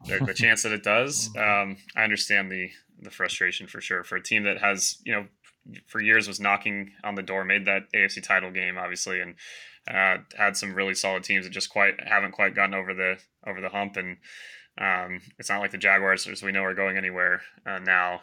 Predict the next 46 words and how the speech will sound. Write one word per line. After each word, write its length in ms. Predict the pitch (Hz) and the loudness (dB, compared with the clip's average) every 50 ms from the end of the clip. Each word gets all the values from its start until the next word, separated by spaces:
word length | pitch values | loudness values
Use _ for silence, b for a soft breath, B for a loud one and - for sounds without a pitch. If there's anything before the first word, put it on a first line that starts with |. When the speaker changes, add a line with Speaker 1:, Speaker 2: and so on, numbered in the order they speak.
| _ - - | _ -16 -14
Speaker 1:
And 200 | 95 95 95 92 | -12 -12 -10 -10
you 140 | 92 98 98 | -8 -8 -8
look 120 | 95 - | -8 -8
at 60 | 101 | -8
the 80 | - 98 | -4 -2
other 120 | 95 92 | -2 0
two 140 | - - 98 | 0 0 -2
teams, 360 | 92 - 104 101 98 95 - - - - - - | 0 0 0 0 0 -2 -6 -10 -14 -18 -16 -14
uh, 60 | - - - _ | -14 -14 -14 _
moving 260 | - 104 107 104 101 98 | -10 -8 -6 -2 0 0
in 60 | 98 | 0
the 60 | 95 | 2
right 160 | 98 98 98 - | 2 2 2 2
path. 260 | - 101 98 98 - | 4 4 4 4 2
It, 140 | 101 95 - | 0 -2 0
I 140 | 101 104 107 | 2 4 4
understand 480 | 110 113 104 - - 110 104 98 95 95 | 4 2 0 -2 0 2 2 2 0 -4
from 140 | - 95 - | -10 -10 -8
Tennessee's 360 | - 92 92 - - 95 - | -8 -8 -8 -8 -10 -12 -10
point 140 | - 98 90 | -8 -8 -6
of 60 | 87 | 0
view. 120 | 90 87 | 4 6
Our, 180 | 98 110 127 131 - B B B B B | 8 8 8 6 4 B B B B B
this 80 | B - | B 4
is 40 | 135 | 8
our, 160 | 127 120 117 | 8 8 8
this 180 | 98 - 123 120 | 6 4 2 4
is 40 | 139 | 6
our 80 | 123 | 6
division 420 | 107 104 98 104 113 101 101 95 98 | 6 6 4 4 4 4 2 2 2
after 320 | 95 95 - - 95 95 | 2 2 2 0 -2 0
all, 220 | 92 92 92 - _ _ | 0 0 -2 -4 _ _
A 140 | - 101 98 | 0 2 2
F 80 | 95 - | 2 2
C 100 | - 95 | 0 -2
South, 320 | - - 101 101 98 - | 2 2 4 4 2 0
and 100 | - 95 | -4 0
suddenly 320 | - 123 131 151 156 131 117 | 2 4 4 4 6 4 4
it's 180 | 113 107 - 127 | 4 2 0 0
no 140 | 123 120 | 2 2
Speaker 2:
I 0 | |
was 100 | 117 117 | 4 4
gonna 60 | 117 117 | 4 4
Speaker 1:
longer, 100 | 131 117 | 4 4
Speaker 2:
say. 260 | 107 - 107 104 104 | 6 8 8 8 8
Speaker 1:
uh... 40 | 104 | 6